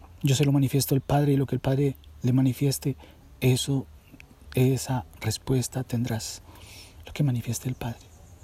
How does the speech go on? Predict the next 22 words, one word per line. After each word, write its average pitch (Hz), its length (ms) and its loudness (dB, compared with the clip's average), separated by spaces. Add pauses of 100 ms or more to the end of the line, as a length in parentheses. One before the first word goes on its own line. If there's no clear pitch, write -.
(480)
Pero 143 160 4
es 143 60 4
un 143 80 0
compromiso 147 520 0
con 147 120 0
el 135 100 0
Padre, 139 300 -4
no 131 100 -2
conmigo. 131 400 -6 (1800)
Es 131 120 2
un 156 80 2
compromiso 147 360 0
con 131 100 2
el 127 100 2
Padre, 131 280 -4
no 131 100 -6
conmigo, 139 340 -2
porque 127 200 -4
yo 127 120 -2
soy 131 180 -2
simplemente 123 560 0
un, 123 220 -2